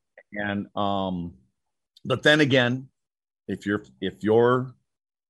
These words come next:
the league, are you gonna go, "Okay, well, let's look forward"? Let's say Vegas comes out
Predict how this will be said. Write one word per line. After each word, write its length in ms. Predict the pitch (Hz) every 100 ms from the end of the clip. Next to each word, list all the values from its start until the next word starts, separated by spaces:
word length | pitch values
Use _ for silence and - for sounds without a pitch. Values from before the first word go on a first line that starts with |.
| _ _ _ _ _ _ -
the 120 | 117
league, 440 | 147 143 95 87 - _ _ _ _ _ _ _
are 100 | -
you 160 | 104 113
gonna 200 | 117 117
go, 320 | 104 95 95 -
"Okay, 540 | 147 - 98 135 170 _ _ _ _ _
well, 640 | 95 113 110 110 107 95
let's 720 | 104 120 123 - - - - _
look 220 | - 131 -
forward"? 480 | 170 165 95 - - _ _ _
Let's 340 | 95 123 170 -
say 160 | 160
Vegas 420 | 139 117 127 117 -
comes 360 | 120 107 95
out 280 | 87 98 135